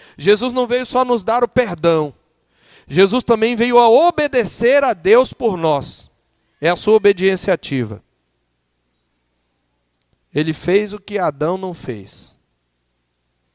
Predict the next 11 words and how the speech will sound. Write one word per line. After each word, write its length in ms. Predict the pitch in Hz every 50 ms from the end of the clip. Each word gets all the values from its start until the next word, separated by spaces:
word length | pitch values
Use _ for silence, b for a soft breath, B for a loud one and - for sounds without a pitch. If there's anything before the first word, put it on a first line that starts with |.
| _ _ _ _ _ _ _ _ _ -
Adão 340 | 127 135 135 135 165 185
foi 140 | 180 196 190
colocado 580 | - 185 185 185 170 - - 180 185 196 180 190
no 120 | 196 190
jardim. 760 | 170 180 190 185 156 131 120 117 113 120 120 113 107 104 _ _ _ _ _ _ _ _ _ _ _ _ _ _ _ _ _ _ _ _ _ _ _ _ _ _ _ _ _ _ _ _ _ _ _ _ _ _ _ _ _ _ _ _ _ _ _ _ _ _ _ _ _ _ _ _ _ _ _ _ _ _ _
E 160 | - 131 143 147
numa 400 | 165 170 175 175 175 160 147 143
única 600 | 151 165 185 220 262 262 262 262 - - 247 233
prova, 680 | _ - - 160 160 156 151 143 131 120 117 104 101 - _ _ _ _ _ _ _ _ _ _ _
ele 280 | - 135 147 147 147
caiu. 500 | - - 160 151 135 123 117 113 101 90